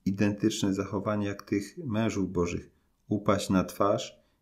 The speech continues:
i błagać Boga o miłosierdzie, bo, bo jesteśmy prochem, jesteśmy jak trawa. Bóg jest suwerenny. Bóg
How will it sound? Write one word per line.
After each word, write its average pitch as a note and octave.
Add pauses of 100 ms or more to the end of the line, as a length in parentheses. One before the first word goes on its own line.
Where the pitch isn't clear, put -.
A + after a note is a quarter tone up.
(120)
i F#2+
błagać F2+
Boga E2
o E2+ (460)
miłosierdzie, F#2+
bo, F2+
bo F#2+
jesteśmy F#2
prochem, - (360)
jesteśmy G2+
jak F#2+
trawa. F#2 (1300)
Bóg G#2
jest G2
suwerenny. F2+ (460)
Bóg G2